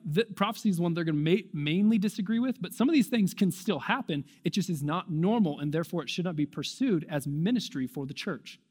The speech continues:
Okay? So I hit, like, some of you, like, the more charismatic people in the room, you're like, "Oh, <laughs> no." <laughs> Because charismatic, where we really get that word, is from the word charisma,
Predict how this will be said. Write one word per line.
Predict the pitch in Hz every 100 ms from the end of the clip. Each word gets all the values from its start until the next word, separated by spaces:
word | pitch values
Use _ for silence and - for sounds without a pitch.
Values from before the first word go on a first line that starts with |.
| _ _ _ _ _ _ -
Okay? | 139 214 262 - _ _ _ _
So | -
I | 165
hit, | 180
like, | 160
some | 135 196
of | 160
you, | 143
like, | 143 147
the | 147
more | 156
charismatic | 151 160 147 151
people | 156 160
in |
the | 147
room, | 156
you're | 127
like, | 113 -
"Oh, | 220 220 131 104 -
<laughs> |
no." | 131 147 175 127
<laughs> | 127 175 - - - _ 170
Because | 185 214 180 - - -
charismatic, | - 226 214 160 170 196 147 143
where | 160
we | 160
really | 156 175
get | 151 156
that | 139
word, | 151 165
is | 135
from | - 175
the | 170
word | 143 135 -
charisma, | 160 214 185 117